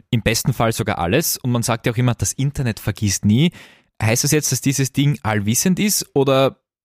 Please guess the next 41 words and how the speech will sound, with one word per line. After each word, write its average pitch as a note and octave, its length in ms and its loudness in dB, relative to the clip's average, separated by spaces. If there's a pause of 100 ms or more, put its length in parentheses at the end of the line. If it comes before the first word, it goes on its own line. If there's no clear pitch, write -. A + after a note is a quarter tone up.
(100)
also A#2 200 0
greift A2 360 -2
das D#3 160 0
immer E3 300 2
in D#3 80 2
der D#3+ 80 2
Sekunde, D#3 500 0
wo C3 120 0 (140)
irgendwo F#3+ 540 2
etwas - 340 -2
im C#3+ 80 0
Internet, D#3 380 -2
was B2 160 -2
Neues A#2 400 0
dazukommt, C3+ 460 -4
auf A#2 100 0
das A#2 260 -2
auch - 220 0
wieder G#2+ 160 2
dazu? F#2 400 -2 (480)
Weil, G2+ 260 0 (280)
also, G#2 260 2 (460)
das G2+ 180 0
ist A#2 80 2
ja B2 80 2
dann A2+ 220 4
ja G#2+ 180 4
mehr A2 220 2
oder A2 100 0
weniger A2 320 2
ein, G2+ 280 2 (120)
ein A2+ 140 2
Internet A#2 420 0
im G#2 160 -2
Internet A#2 500 0
dann. F2 220 0
I-, - 260 -8
ist A#2+ 160 0
es D#3 160 0
das E3+ 380 0
oder C3+ 420 2